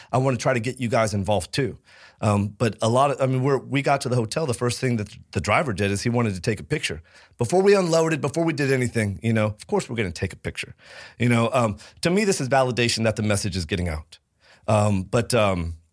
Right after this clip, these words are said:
about social media and, and, and doing this thing, I didn't wear a shirt before social media.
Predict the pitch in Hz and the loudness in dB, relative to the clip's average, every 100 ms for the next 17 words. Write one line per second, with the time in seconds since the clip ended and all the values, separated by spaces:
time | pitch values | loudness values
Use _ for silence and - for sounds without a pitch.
0 | _ _ _ _ _ _ _ - - _ | _ _ _ _ _ _ _ -20 -20 _
1 | _ - 87 131 131 127 110 113 110 113 | _ -6 0 0 2 0 0 0 2 2
2 | 113 113 117 110 110 98 127 113 104 113 | 2 0 0 0 0 2 2 0 0 -2
3 | 107 - - _ _ _ _ _ _ _ | -2 -6 -18 _ _ _ _ _ _ _
4 | _ _ - 151 147 131 113 - 107 101 | _ _ -2 0 2 0 0 -2 -4 -4
5 | 98 95 90 85 87 82 87 | -2 0 0 -2 0 0 -2